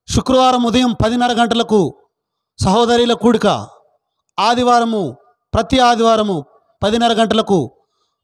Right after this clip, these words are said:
దేవుని పూజా కార్యక్రమం ఉంటుంది, ఆరాధన కార్యక్రమము. ఈ యొక్క కార్యక్రమాలన్నింటిలో పాలు పంపులు పొంది ఆ యొక్క దైవాశీస్సులు పొందగలరని ఆశిస్తూ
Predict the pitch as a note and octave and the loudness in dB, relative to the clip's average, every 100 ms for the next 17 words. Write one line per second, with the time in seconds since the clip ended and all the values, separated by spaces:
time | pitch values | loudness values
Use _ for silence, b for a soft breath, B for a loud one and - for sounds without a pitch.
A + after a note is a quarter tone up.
0 | D3 G#3+ B3 A#3+ F#3+ A#3+ A#3 A#3+ A#3+ A#3 | -2 0 2 0 0 0 0 0 0 0
1 | A#3 A#3 A3+ A3 G#3+ A3 B3 - - _ | 2 2 4 2 2 2 0 -2 -12 _
2 | _ _ - G3+ A3+ A3+ A3+ G#3+ A3 A3 | _ _ -2 0 2 0 0 0 0 0
3 | A3 G#3+ A#3 A#3+ - _ _ _ _ _ | 2 2 0 -4 -12 _ _ _ _ _
4 | _ _ _ _ _ _ G#3+ B3 A#3 - | _ _ _ _ _ _ -2 -2 0 0
5 | A#3 B3 A#3 A#3 A3+ A3+ A3+ G#3+ A3+ G#3 | 2 2 2 2 2 0 0 0 0 2
6 | G#3+ A3 A3+ G#3+ F#3 G#3 G#3+ A3 - _ | 0 0 0 0 0 0 0 -4 -6 _
7 | _ _ _ _ _ _ _ _ - G#3 | _ _ _ _ _ _ _ _ -4 -2
8 | G#3 G3+ E3 G#3 G#3+ A3 A3 - G#3 - | -2 -2 0 0 2 2 2 0 0 0
9 | G3+ G3+ G#3 G#3+ G#3 G#3 G#3+ G#3 - _ | 0 0 0 0 2 0 0 -4 -6 _
10 | _ _ _ _ _ _ _ _ _ _ | _ _ _ _ _ _ _ _ _ _
11 | D#3+ G3+ G#3 - - G#3+ - | 0 0 0 -2 -2 -2 -4